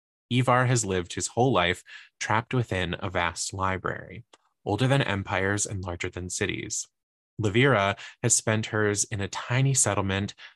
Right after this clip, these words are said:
out on the dust where nightmares stalk and no one goes. The world has never noticed them. That's about to change. As their stories spiral around each other across worlds and time, each will unlock vast secrets about the world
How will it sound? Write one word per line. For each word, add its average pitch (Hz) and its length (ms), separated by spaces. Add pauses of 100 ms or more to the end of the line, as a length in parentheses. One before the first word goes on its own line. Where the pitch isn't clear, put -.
out 98 160
on 123 100
the 127 80
dust 95 520
where 95 300
nightmares 117 500
stalk 87 480
and 90 140
no 82 120
one 80 180
goes. 87 500 (600)
The 107 80
world 117 360
has 107 180
never 95 240
noticed 90 500
them. 82 320 (300)
That's 95 260
about 92 260
to 107 80
change. 87 540 (460)
As 107 160
their 107 140
stories 117 520
spiral 104 400
around 95 300
each 95 160
other 95 260
across - 560
worlds 95 300
and 95 160
time, 123 480 (380)
each 131 260
will 143 160
unlock 98 400
vast 107 560
secrets - 560
about 98 300
the 92 60
world 123 480